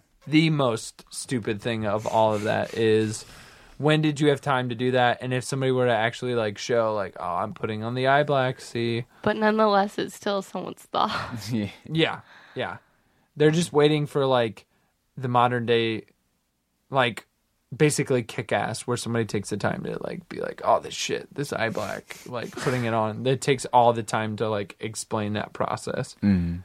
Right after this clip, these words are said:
Speaker 1: of getting it right.
Speaker 2: No one has time for that.
Speaker 1: No one has time for that. But I have time for you talking about your pick of the week.
Speaker 2: No.
Speaker 1: Oh, you had the one.
Speaker 2: Yours.
Speaker 1: You had the
Speaker 2: Yeah.
Speaker 1: one.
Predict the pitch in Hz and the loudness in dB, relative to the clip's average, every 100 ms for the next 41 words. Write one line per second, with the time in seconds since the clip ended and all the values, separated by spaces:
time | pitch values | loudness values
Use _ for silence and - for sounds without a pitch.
0 | _ 117 117 104 101 - - 101 - - | _ -2 0 0 -2 -4 -2 -2 -4 -10
1 | _ 214 214 220 214 190 - 175 190 196 | _ 0 2 2 0 -2 -2 -4 -2 -4
2 | - - - 214 214 - 127 123 117 110 | -4 -4 -8 -12 -16 -6 -2 0 0 -2
3 | 113 104 110 101 117 120 180 170 160 143 | -6 -6 -8 -6 -2 2 2 0 -2 -2
4 | 127 110 117 143 147 123 120 117 113 143 | -4 -6 -4 -2 -2 0 0 -2 0 -2
5 | - 117 113 120 127 - _ _ _ _ | 0 -2 -2 -4 -6 -10 _ _ _ _
6 | _ - 220 269 320 285 214 214 226 226 | _ -8 -2 0 2 0 0 -6 -8 -10
7 | - 151 143 139 123 233 240 208 220 - | 2 4 6 4 2 0 0 -4 -10 -14
8 | - 147 151 131 123 | 2 4 4 2 -2